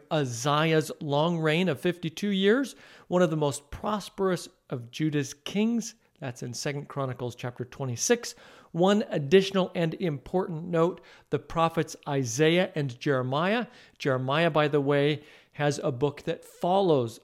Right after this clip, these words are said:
Isaiah's. They were not contemporaries. Isaiah died at least fifty years before Jeremiah's birth. While I'll say more when introducing Jeremiah, it's important to note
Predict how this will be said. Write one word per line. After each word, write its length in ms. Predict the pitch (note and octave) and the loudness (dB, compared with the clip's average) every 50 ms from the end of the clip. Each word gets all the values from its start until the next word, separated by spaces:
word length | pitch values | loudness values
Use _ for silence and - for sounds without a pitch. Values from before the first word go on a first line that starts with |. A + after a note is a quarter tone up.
| _ - | _ -6
Isaiah's. 840 | C#3 C3 B2+ A#2+ G#2 A2 C3 B2+ C3 D#3+ G3 A#3 A#3 F#3+ - - - - _ _ _ _ _ _ _ _ _ _ | -4 -4 -2 -4 -4 -2 -2 0 2 2 2 2 0 -2 -6 -10 -12 -14 _ _ _ _ _ _ _ _ _ _
They 140 | - D#3+ F3+ | 6 8 8
were 160 | F#3+ G3 F#3+ | 8 8 6
not 420 | F3 E3+ F3 G3 A3+ A#3 A#3 - - | 4 4 2 2 2 0 -2 -2 0
contemporaries. 1000 | - F3+ D#3+ - - E3 E3 D#3+ - D#3 C#3+ C3+ B2 A#2+ C#3 C#3+ C#3+ C#3 - - - | 2 2 2 2 2 2 2 2 2 0 2 2 2 0 -2 -8 -12 -14 -12 -6 -2
Isaiah 340 | D3+ D3 C3 C3 D#3+ E3+ E3+ | 0 0 2 4 4 4 4
died 300 | C#3+ D#3 D3+ D3+ D#3+ E3 | 6 4 4 4 4 4
at 100 | E3+ F3+ | 2 0
least 260 | E3+ D#3 D3 C3 - | 0 -2 -2 -4 -6
fifty 520 | - - - - B3+ C4 B3 - - - A3+ | -12 -12 -6 -2 0 0 0 -2 -4 -2 0
years 500 | F3 C#3+ C3+ B2 A#2 A#2 A#2+ C#3+ D3+ D3 | 0 0 0 0 0 0 0 -2 -2 -4
before 400 | - - D3 B2 - D3+ C#3 B2+ | -6 -8 -8 -6 -4 -2 -2 -2
Jeremiah's 560 | A2+ C3 C3 B2 A#2+ A#2+ A#2 A#2 A#2 A2 - | -2 -2 -4 -2 -2 -4 -6 -6 -8 -10 -8
birth. 420 | - - G3+ G#3 G#3+ F#3 - - _ _ _ _ _ _ - - - _ - | -4 0 2 4 4 2 0 -8 _ _ _ _ _ _ -20 -20 -14 _ 2
While 260 | F3 E3+ F3+ G3 - | 4 6 6 4 4
I'll 220 | - F3 F3+ G3 G3+ | 2 0 2 0 0
say 320 | F3 - - F#3+ E3+ E3 | -2 -2 2 2 2 4
more 540 | D#3 D3 C#3+ C#3+ D3 E3 F#3 G#3 A3+ A#3 B3 | 2 0 0 0 0 0 2 4 4 4 2
when 240 | A3 F#3 E3 D#3+ F3 | 2 2 0 0 0
introducing 720 | - G3 G3 F#3+ F#3+ F#3+ F3+ F#3 F#3 F3 - F3+ E3 D#3 | 0 0 0 0 0 0 0 0 0 0 0 -2 -4 -2
Jeremiah, 560 | C#3+ E3 E3+ D#3+ D#3 D#3 D3+ D#3 D#3+ D#3+ E3+ - - | -2 0 0 0 2 2 0 0 0 0 -2 -2 -2
it's 220 | - E3+ F3 - - | -4 -4 -4 -6 -8
important 720 | - F#3+ E3 D3+ - - - - A3+ B3+ G4 D#4 G3 D3 - | -4 -4 -4 -4 -6 -10 -8 -4 -2 -2 -2 -2 -4 -6 -6
to 120 | - D#3 | -4 -4
note 360 | D3 C#3 C3+ C#3 D3+ F3 F3 | -2 0 2 2 2 2 0